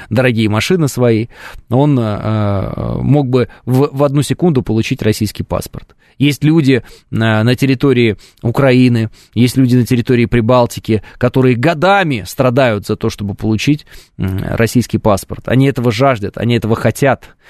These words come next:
и у них не получается. Есть люди, э, при-, прибывшие на территорию, э, уже теперь мы одна страна, но когда-то это было не так,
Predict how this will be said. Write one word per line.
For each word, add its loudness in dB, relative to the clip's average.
и 2
у 4
них 2
не 2
получается. 0
Есть -2
люди, 2
э, 2
при-, 0
прибывшие 2
на 0
территорию, 0
э, 4
уже 2
теперь -2
мы 0
одна 2
страна, 0
но -2
когда-то 0
это -4
было 2
не 2
так, -2